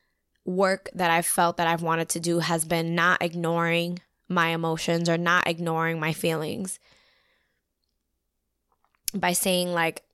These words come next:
"I can't be sad right now," or, "I can't deal with this right now," or, "I can't feel emotional, I can't cry, I have to keep my head in the game." And while those are, those things are valid to some degree, like, you don't wanna be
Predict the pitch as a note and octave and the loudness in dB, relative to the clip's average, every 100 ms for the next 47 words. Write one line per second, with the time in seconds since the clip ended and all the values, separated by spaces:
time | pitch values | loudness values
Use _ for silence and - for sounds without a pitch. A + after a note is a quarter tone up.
0 | _ F#3+ - G#3 F#3 - G3+ F#3+ E3+ E3+ | _ -6 -2 -2 -2 2 4 4 0 -2
1 | E3 E3 D#3+ D#3+ - A3+ F#3+ G3+ F#3+ F3+ | 0 0 2 0 2 0 2 2 2 0
2 | E3+ F3+ E3 E3 D#3+ D#3+ D#3+ D3+ E3+ E3 | 0 0 -4 -4 -2 -2 -2 0 0 0
3 | D#3+ D#3+ - - _ _ _ _ _ - | 0 -4 -10 -20 _ _ _ _ _ -6
4 | F3+ - A#3 A#3 A#3 G#3+ F#3+ F#3 - F3+ | -6 0 0 2 2 2 2 2 2 2
5 | E3+ D#3+ D#3+ G#3 F3+ - F3+ F3 E3+ E3 | 2 2 2 0 0 0 2 4 4 2
6 | E3+ F3+ G3 - G3+ F#3 F3 F3+ F3 E3+ | 0 0 -2 -4 -2 0 0 0 0 -2
7 | E3 D#3+ D#3 D#3+ - _ - - _ G#3+ | -2 -2 -4 -6 -12 _ -20 -20 _ 2
8 | A#3+ B3 B3+ C#4 F4+ - - A#3+ B3+ C4+ | 2 4 2 2 0 -4 -2 2 2 2
9 | C4 C4 B3+ - - F#3+ F#3 F3+ F3 F3 | 0 0 -2 -2 0 2 2 0 -2 -6
10 | _ _ _ _ - F3+ F#3 G3 G3+ G3+ | _ _ _ _ -6 2 4 6 2 2
11 | G#3 G3 F#3 F#3 F#3 F3+ F#3+ A3+ - _ | 0 0 0 -2 -2 0 0 0 -6 _
12 | - F3+ F#3 F#3+ F#3 F3+ F3+ F3+ F3 F3 | -4 -2 2 2 2 0 0 -2 -4 -4
13 | E3+ | -8